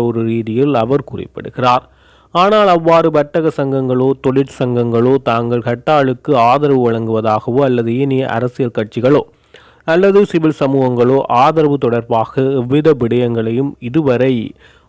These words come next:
உத்தியோகபூர்வமாக அறிவிக்கவில்லை. இந்த நிலையில் வழமை போன்று யாழ்ப்பாணத்தில் உள்ள கடைகள் மற்றும் வர்த்தக நிலையங்கள்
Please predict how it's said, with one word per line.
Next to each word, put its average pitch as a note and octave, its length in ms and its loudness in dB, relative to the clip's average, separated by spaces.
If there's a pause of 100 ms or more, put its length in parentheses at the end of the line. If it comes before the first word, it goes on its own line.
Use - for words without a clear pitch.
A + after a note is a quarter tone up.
(120)
உத்தியோகபூர்வமாக C3 1300 -2
அறிவிக்கவில்லை. G#2 800 -4 (960)
இந்த F#3+ 220 0
நிலையில் D#3 500 0
வழமை C#3 400 0
போன்று B2 400 -2 (120)
யாழ்ப்பாணத்தில் A2+ 800 -2
உள்ள A2 200 0
கடைகள் G#2+ 480 -4 (520)
மற்றும் A#2 440 0
வர்த்தக C#3 380 0
நிலையங்கள் A2+ 560 0